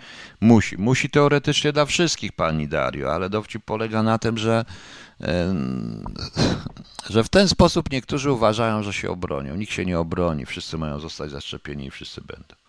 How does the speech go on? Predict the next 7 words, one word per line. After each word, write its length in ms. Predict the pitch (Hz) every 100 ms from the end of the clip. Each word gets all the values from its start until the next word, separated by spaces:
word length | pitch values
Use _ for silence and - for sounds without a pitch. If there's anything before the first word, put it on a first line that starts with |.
| _ _ _ _ _ _
Fluk 180 | 82 -
siedemdziesiąt. 320 | 80 71 73
Mówiłem 360 | 80 90 98 95
o 60 |
tajkach, 420 | - 76 71 -
nie 80 | -
facetach. 480 | - - - -